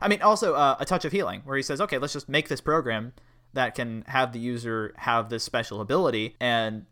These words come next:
sure, that'll be fine, right?" Without putting a lot of thought into it, without consulting Jack extensively about it. And that pattern of doing it gratification eventually leads him to the mentality of, "Okay,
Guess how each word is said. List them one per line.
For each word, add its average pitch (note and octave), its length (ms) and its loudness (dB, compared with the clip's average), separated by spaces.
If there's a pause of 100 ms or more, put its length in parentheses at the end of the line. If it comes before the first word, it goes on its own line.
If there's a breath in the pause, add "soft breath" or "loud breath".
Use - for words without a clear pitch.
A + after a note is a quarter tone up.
(140)
sure, G#3 240 2
that'll E3 160 2
be C#3 80 -4
fine, G#2+ 260 -4
right?" A#2+ 160 -4
Without C3+ 540 0
putting C3+ 240 -2
a A#2+ 60 -4
lot A#2 160 2
of - 60 -12
thought A2 180 2
into B2 220 -4
it, A2 100 -4
without B2 480 0
consulting B2 480 -6
Jack A2+ 400 -4
extensively A#2+ 540 -6
about G#2 260 -2
it. E3+ 100 -6 (840 soft breath)
And D3 500 2 (380)
that D3+ 420 2
pattern E3 520 0
of A2+ 380 2 (100)
doing C3 280 0
it B2 160 -2
gratification B2 840 -2 (200)
eventually B2+ 840 -2
leads D3 420 -4
him C3+ 80 -4
to C#3 120 -2
the B2 60 -2
mentality B2 560 0
of, A2+ 140 -2
"Okay, A2+ 460 -4